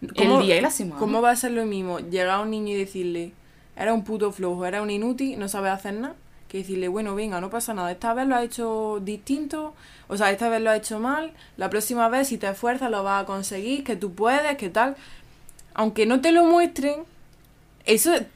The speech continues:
Speaker 2: se te ve, queda pa'
Speaker 1: Claro,
Speaker 2: dentro.
Speaker 1: o sea, yo me acuerdo de profesores que me han dicho, en plan, de que, por ejemplo, a mí me costaba muchísimo historia, durante todo el instituto me ha costado un montón historia. Y yo me acuerdo que me decía, por ejemplo, la Pelo me decía un montón,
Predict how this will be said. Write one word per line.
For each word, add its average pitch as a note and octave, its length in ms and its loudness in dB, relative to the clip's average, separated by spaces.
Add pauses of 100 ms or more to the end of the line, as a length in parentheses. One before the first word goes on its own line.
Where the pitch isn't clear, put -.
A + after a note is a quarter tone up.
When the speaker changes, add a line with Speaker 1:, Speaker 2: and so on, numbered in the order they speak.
(100)
Speaker 2:
se A#3 160 2
te G3+ 160 4
ve, G3+ 180 2
queda G#3 240 4
pa' C#4+ 140 4
Speaker 1:
Claro, G3 200 8 (140)
Speaker 2:
dentro. - 20 0
Speaker 1:
o F#3+ 40 0
sea, F#3+ 180 4
yo G3 80 0
me G#3+ 80 2
acuerdo B3+ 220 2
de F#3+ 40 -2
profesores G3 400 -4
que A3+ 100 -6
me G#3+ 80 -2
han G#3+ 100 -2
dicho, B3+ 240 -4
en G3+ 120 -4
plan, F#3 280 -2
de F3+ 100 0
que, F#3 140 -2
por F#3 100 -6
ejemplo, G3 400 -4
a F3+ 100 0
mí G3+ 260 -2
me F#3 120 0
costaba F#3 340 -2
muchísimo G#3 600 -6 (400)
historia, F#3+ 480 -2
durante G3 260 -2
todo F3 80 -2
el F3+ 60 0
instituto G3 260 -6
me G#3 80 -8
ha G3+ 40 -6
costado F#3 220 -8
un F3+ 120 -4
montón F#3+ 240 -6
historia. E3+ 540 -4 (440)
Y G3+ 120 -4
yo G3 100 2
me G3 100 0
acuerdo B3 420 4
que C#4 80 2
me G#3+ 120 -2
decía, F#3+ 360 0
por G#3 120 -4
ejemplo, G3+ 240 -2
la F3+ 160 0
Pelo G3 240 0
me G3 100 -4
decía F#3 260 -2
un F#3 80 -2
montón, F#3+ 440 -6